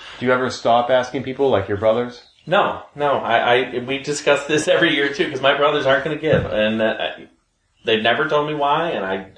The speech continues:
Speaker 2: I don't really pressure them on it or give them a hard time about it.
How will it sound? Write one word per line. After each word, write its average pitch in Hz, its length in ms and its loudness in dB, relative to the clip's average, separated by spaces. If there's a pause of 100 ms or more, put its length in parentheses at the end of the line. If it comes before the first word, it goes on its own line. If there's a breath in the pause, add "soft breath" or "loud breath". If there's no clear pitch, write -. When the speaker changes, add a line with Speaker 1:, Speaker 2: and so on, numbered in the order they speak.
(240 soft breath)
Speaker 2:
I - 60 -10
don't 110 200 4
really 131 200 2
pressure 120 360 -2
them 127 200 0
on 135 200 2
it - 160 -2
or 98 440 -2
give 107 80 -6
them 110 140 0
a 104 80 2
hard 107 200 -2
time 113 160 -2
about 123 240 -2
it. 135 100 -4